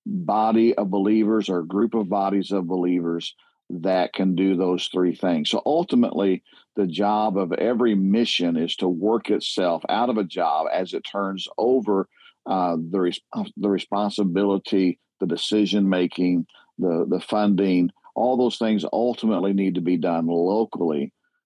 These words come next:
uh, otherwise, we find ourselves in a position where we are robbing people of their responsibility as believers to support their church, to support their pa-, pastor,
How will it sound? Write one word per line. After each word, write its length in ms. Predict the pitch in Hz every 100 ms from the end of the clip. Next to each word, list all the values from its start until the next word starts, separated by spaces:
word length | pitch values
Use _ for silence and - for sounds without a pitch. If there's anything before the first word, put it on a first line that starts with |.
| _
uh, 200 | 90 90
otherwise, 720 | - 160 165 127 113 110 98 -
we 220 | - 101 107
find 260 | 113 117
ourselves 440 | 113 104 110 104 95
in 80 |
a 40 | 98
position 580 | 92 87 101 98 - 95 -
where 220 | 98 92
we 200 | 90 98
are 160 | 90 82
robbing 680 | 76 85 107 120 123 127 - -
people 540 | 123 123 143 135 151 _ _ _ _
of 360 | - 95 87 82
their 220 | 92 107
responsibility 1120 | 104 101 104 101 101 98 95 104 110 - 127 92
as 240 | 95 95
believers 760 | 92 95 95 104 120 123 - -
to 140 | 98
support 440 | 98 85 - 101 -
their 140 | 104
church, 400 | - 110 110 107
to 120 | 90
support 420 | - - - 87 -
their 120 | 98
pa-, 300 | - 92 95 -
pastor, 480 | 104 98 95 - 101